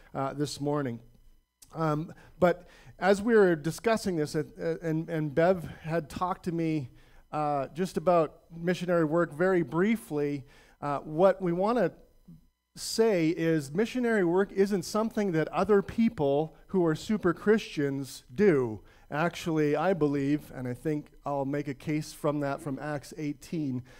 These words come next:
this is actually something that every person who calls himself a follower of Jesus Christ is called to. Uh, not in the same way, not in the same context, not with the same gifting,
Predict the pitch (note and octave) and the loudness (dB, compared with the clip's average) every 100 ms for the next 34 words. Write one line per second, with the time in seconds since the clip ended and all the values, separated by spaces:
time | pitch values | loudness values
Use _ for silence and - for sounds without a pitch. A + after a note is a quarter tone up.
0 | - - B3 D4+ F#3 G3 - F#3+ E3+ G3 | -14 -6 -2 0 2 0 0 -4 -2 -2
1 | F3+ F3+ D3 - - G3 F3+ G#3 G#3+ - | 0 0 -2 -6 -2 -2 -2 -2 -2 -2
2 | F#3 F3 D3+ C#3+ C#3 D3 C3+ C#3+ B2+ D3 | -2 -2 -2 -4 0 0 0 -4 -2 0
3 | D3 C#3+ C3+ - D3 C#3+ C#3+ C#3 C3+ C#3 | 2 0 -6 -4 -2 0 0 -2 -6 -6
4 | B2+ - D3 B2 G#2 - - - _ - | -8 -6 -4 -4 -6 -12 -20 -20 _ -20
5 | _ _ - C#3 - D3+ D3+ D3 A#2 G2+ | _ _ -6 -6 0 0 0 -2 -8 -10
6 | - _ _ _ _ - C#3+ C3+ D#3 F3+ | -14 _ _ _ _ -6 -2 -2 2 4
7 | A#3+ B3+ A#3+ - A3+ A3 E3+ D3 F3+ F3 | 6 4 2 2 2 2 2 0 -2 -4
8 | E3 F3 F#3+ F#3+ F#3+ F#3 F#3 E3 D3+ D#3 | 0 2 2 -2 -2 -2 -2 -4 -4 -2
9 | D#3 E3 - - - _ - - D3+ D3+ | -4 -4 -10 -18 -20 _ -20 -6 -4 -2
10 | F3+ F#3+ E3 F#3 F#3 D#3 D#3 - D#3+ E3 | -4 -6 -4 -2 -2 0 -2 -2 -4 -4